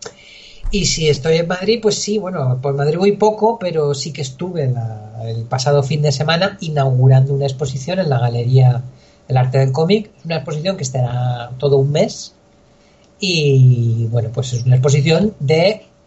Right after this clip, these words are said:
eh, mi obra erótica, concretamente de los dibu-, de las ilustraciones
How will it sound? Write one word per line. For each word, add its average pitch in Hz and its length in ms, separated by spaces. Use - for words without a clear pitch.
eh, 127 640
mi 135 140
obra 147 380
erótica, 131 680
concretamente 131 760
de 160 120
los 135 200
dibu-, 123 320
de 135 120
las 123 180
ilustraciones 139 960